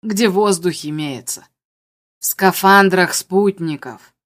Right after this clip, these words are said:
и в далёких подземельях, где спящие лежат рядами, неподвижные, как изваяния. Проснитесь!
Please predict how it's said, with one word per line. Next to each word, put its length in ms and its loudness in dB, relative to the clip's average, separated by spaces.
и 140 2
в 100 0
далёких 600 2
подземельях, 1080 -4
где 280 -6
спящие 640 0
лежат 420 2
рядами, 640 -2
неподвижные, 1080 0
как 360 -4
изваяния. 840 -10
Проснитесь! 1300 0